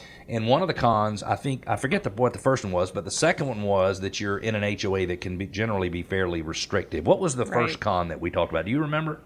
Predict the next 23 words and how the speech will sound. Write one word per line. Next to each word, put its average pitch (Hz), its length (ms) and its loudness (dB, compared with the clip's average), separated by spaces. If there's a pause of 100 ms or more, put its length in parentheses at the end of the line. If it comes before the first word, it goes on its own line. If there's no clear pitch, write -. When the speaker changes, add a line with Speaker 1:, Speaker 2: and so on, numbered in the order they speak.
Speaker 2:
The, 190 600 2 (300)
it, 196 240 -4
a 190 100 -2
little 208 200 4
bit 202 100 2
higher 185 380 -2
price 175 280 -6
per - 160 -8
square 160 360 -6
foot. 123 220 -6 (120)
Speaker 1:
Yes, 104 460 4
and, 117 220 -2
and 104 540 -4
we 123 280 4
said 110 640 2
that 101 440 -2
twenty 147 260 0
percent 113 300 0
on 101 120 0
average, 101 380 0
'cause 90 140 -6
economists 127 500 0
say 92 440 2